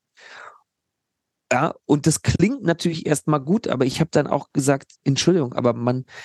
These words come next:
kann nicht auf etwas verzichten, das einem nicht zusteht. Also was er damit natürlich versucht, ist, dass die Kirchen, wenn sie schon nicht die Ablösesumme in, in, in Milliardenhöhe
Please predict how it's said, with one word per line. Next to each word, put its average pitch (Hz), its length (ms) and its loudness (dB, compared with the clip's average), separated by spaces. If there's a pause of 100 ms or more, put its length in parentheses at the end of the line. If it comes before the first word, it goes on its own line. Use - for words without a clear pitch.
(120)
kann 147 340 0
nicht - 300 -2
auf 120 220 -2
etwas 135 340 0
verzichten, - 640 -2
das 117 220 0
einem 117 340 -4
nicht 127 240 -6
zusteht. - 760 -6 (440)
Also 123 320 0
was 139 160 2
er 156 100 4
damit 147 300 0
natürlich 143 420 -2
versucht, 120 720 0
ist, 175 480 0 (420)
dass 147 300 0
die 143 100 2
Kirchen, 196 720 2 (420)
wenn 190 460 2
sie 185 240 2
schon 113 520 0 (100)
nicht 160 560 0 (180)
die 143 160 -2
Ablösesumme 131 960 2
in, 113 220 0
in, 120 220 -2
in 113 200 0
Milliardenhöhe 101 920 2